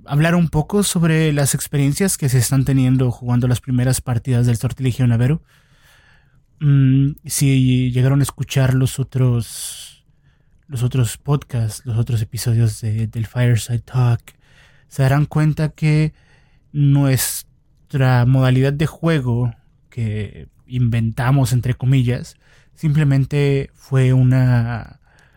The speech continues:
una mezcla tanto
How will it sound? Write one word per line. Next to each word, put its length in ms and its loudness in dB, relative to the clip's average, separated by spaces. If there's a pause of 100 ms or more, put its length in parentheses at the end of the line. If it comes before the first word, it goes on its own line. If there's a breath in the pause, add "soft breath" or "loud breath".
(1040 soft breath)
una 180 2
mezcla 920 0 (280)
tanto 1120 -4